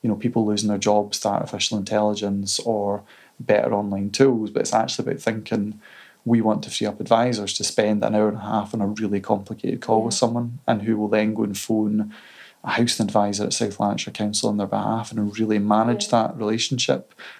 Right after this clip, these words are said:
Speaker 1: rather than it's just, it becomes a robotic experience where a helpline advisor is just repeating the same thing over and over. And Shel-, Shelter have done that really, really well. So they've t-, two things that they've done which are really cool. They've got a, um, a really simple A I bot which they set up in Scotland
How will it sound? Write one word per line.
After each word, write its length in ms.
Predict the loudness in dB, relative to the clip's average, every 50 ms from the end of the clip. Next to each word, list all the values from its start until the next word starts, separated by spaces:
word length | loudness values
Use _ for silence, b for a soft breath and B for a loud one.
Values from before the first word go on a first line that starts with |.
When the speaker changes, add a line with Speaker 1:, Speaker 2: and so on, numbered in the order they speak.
| B B 0
Speaker 1:
rather 340 | 2 4 6 6 4 2
than 100 | 2 0
it's 100 | -4 -4
just, 380 | -2 -4 -2 -2 -4 -6 -6 -12 -20 _ _ _ -12
it 80 | -4 -2
becomes 400 | -2 0 2 0 0 0 0 -2
a 40 | 0
robotic 580 | 0 0 0 2 4 4 4 2 0 -4 -6
experience 600 | -8 -8 -2 0 0 2 2 2 0 0 -2 0
where 120 | 0 0 0
a 40 | 0
helpline 420 | -2 -2 -4 -2 -2 -4 -4 -4
advisor 360 | -2 0 0 0 0 -2 -4
is 120 | -6 -6 -4
just 160 | -6 -4 -6
repeating 300 | -8 -6 -6 -6 -4 -2
the 60 | -2
same 240 | -2 -2 -2 -2 -4
thing 200 | -6 -6 -6 -4
over 200 | -4 -4 -4 -4
and 120 | -4 -2
over. 260 | -4 -4 -4 -4 -6 -8 B B B B B B B B B B B
And 140 | B 0 2
Shel-, 220 | 6 6 6 6
Shelter 320 | 6 4 4 4 4 6 2
have 100 | 0 0
done 160 | -2 -2 -2
that 260 | -2 -4 -4 -4 -2
really, 200 | 0 0 2 2
really 240 | 0 0 0 0 0
well. 260 | 2 4 4 2 2
So 160 | 0 0 -2
they've 160 | -4 -4 -4 -8 _ _ _ _ -8 -8
t-, 120 | -8 -8 -4
two 160 | 4 4 4
things 300 | 4 4 0 -2 -4 -6
that 100 | -6 -4
they've 160 | -4 -4 -4 -2
done 240 | -2 -2 0 0
which 180 | -2 -4 -2 -2
are 60 | -2
really 240 | 0 0 0 -2 -2
cool. 420 | -2 -2 0 0 0 -2 -4 -8 -10 -2
They've 180 | -2 -2 0
got 440 | 4 4 4 6 6 2 2 0 -4 _ _ -12 B
a, 60 | B -8 B B B B B B B B B B 2 2 2 2
um, 120 | 2 0
a 80 | 0 2
really 240 | 4 6 6 6 4
simple 400 | 2 -2 -2 -2 2 2 2 4
A 120 | 4 2 2
I 200 | 2 2 2 0
bot 380 | 2 2 2 2 2 0 -2
which 200 | -2 -4 -4 -2
they 60 | -2
set 220 | -2 0 0 0 0
up 140 | 0 -2 -4
in 80 | -4 -4
Scotland 580 | 0 2 4 4 4 2 0 -2 -2 -4 -8